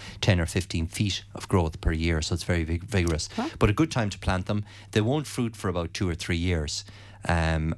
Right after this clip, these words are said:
Speaker 1: and the, the first few years, the formative years, you're training the plant, you're training the shape of the plant,
Speaker 2: Mm.
Speaker 1: and then you'll get the fruit off them. But they're very successful, and they're very good as well because they help to shade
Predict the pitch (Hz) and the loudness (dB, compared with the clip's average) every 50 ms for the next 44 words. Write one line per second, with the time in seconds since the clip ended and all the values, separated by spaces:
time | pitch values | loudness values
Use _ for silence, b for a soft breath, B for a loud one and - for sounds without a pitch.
0 | - - 90 85 85 82 78 87 - - - 98 - 110 104 95 - - - - | 0 0 2 2 2 0 0 -2 -2 -2 -2 0 2 4 2 2 0 -4 -10 -10
1 | - - - 104 101 98 90 85 80 80 - 98 - 101 101 98 98 92 82 78 | -6 0 2 2 4 4 2 0 0 -2 -4 -2 0 2 2 2 2 0 -2 -2
2 | 87 87 85 82 - - 87 80 - - - 113 104 101 95 90 85 80 - - | 0 0 0 0 -2 -2 -4 -4 -2 0 2 2 2 2 2 0 -2 -4 -4 -2
3 | - 90 82 80 87 - 95 - - 101 92 90 87 85 82 - - - 101 90 | 0 0 0 0 -2 -4 -6 -4 0 0 2 2 2 0 0 -2 0 0 0 0
4 | 85 - 90 85 85 - 87 82 80 78 - 190 175 165 160 143 - 82 82 82 | 0 0 -2 -4 -2 0 0 0 0 0 0 0 0 0 0 0 0 2 2 4
5 | 90 87 85 80 78 - 80 - - - - - 85 80 82 85 78 - - 92 | 4 2 2 0 0 0 -2 -2 -4 -2 0 2 2 2 2 0 0 0 0 2
6 | - 110 131 127 143 165 202 185 - - 120 - - 92 90 - - 90 85 B | 2 2 4 4 4 4 4 2 0 -2 -2 0 2 2 2 2 0 -2 -2 B
7 | B B B B 110 117 131 135 165 202 185 139 117 139 143 117 104 90 107 107 | B B B B 2 4 4 4 2 2 2 2 0 0 -2 -2 -2 -2 -2 -2
8 | 107 104 85 90 - 107 98 - - 98 95 110 107 104 - - - 98 - - | -2 -2 -2 -4 -4 -4 -4 -2 -2 -2 0 0 -2 -2 -4 -4 -4 -2 0 0
9 | 127 120 117 117 107 - | 2 2 2 2 0 -4